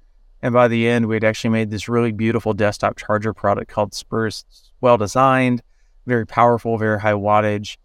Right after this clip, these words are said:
Um, what I would always tell people is it could charge my laptop, my tablet, my phone, my monitor, um, and the lamp on my desk all at the same time, and it fits in the palm of my hand.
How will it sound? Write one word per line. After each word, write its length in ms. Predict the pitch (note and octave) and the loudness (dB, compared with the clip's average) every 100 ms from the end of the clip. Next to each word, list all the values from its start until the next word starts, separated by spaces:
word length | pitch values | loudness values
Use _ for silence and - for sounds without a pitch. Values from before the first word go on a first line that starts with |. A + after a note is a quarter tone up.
| _ _ _ - | _ _ _ -2
Um, 480 | A2+ G#2+ G2+ G2 F#2 | 2 2 0 -2 -2
what 140 | A2+ | 2
I 60 | A2+ | 4
would 120 | A2 | 4
always 220 | G#2+ G#2 | 2 0
tell 220 | - A2 | 0 0
people 320 | - A2+ G2+ | 0 -4 -2
is 100 | G#2 | -4
it 80 | G2+ | -4
could 140 | G#2 G2+ | -6 -2
charge 240 | G#2+ G#2 | -2 0
my 120 | G#2 | -2
laptop, 640 | G2+ A#2 B2 - A#2+ A2+ - | 2 2 0 0 2 2 0
my 200 | G#2 F#2+ | -4 -4
tablet, 560 | - A2+ A2 A2+ A2 | 0 0 2 0 -2
my 140 | G#2 G2 | -4 -4
phone, 560 | - A2+ A2 A2 G#2+ G#2 | -2 0 0 -2 -4 -6
my 160 | - G#2 | -2 -2
monitor, 640 | G2+ G#2+ A2 G#2+ G#2+ G#2 - _ _ _ | 2 2 2 2 0 0 -4 _ _ _
um, 300 | - G#2+ G#2 | -4 -2 0
and 100 | G#2+ | -2
the 60 | G#2 | -2
lamp 320 | G#2 G#2+ G#2+ | 0 0 0
on 100 | G#2+ | 0
my 80 | G2 | 0
desk 320 | G2 G#2 G2+ | 2 0 0
all 80 | G#2 | -6
at 60 | - | -6
the 80 | |
same 200 | - G#2 | -4 -4
time, 400 | F#2+ G2 G2+ B2+ | -4 -2 0 0
and 80 | A#2+ | -2
it 80 | G#2 | -4
fits 240 | - G#2 | -4 -4
in 80 | G2 | -4
the 80 | F#2+ | -8
palm 220 | - - | -6 -8
of 80 | - | -8
my 100 | - | -12
hand. 180 | - - | -14 -16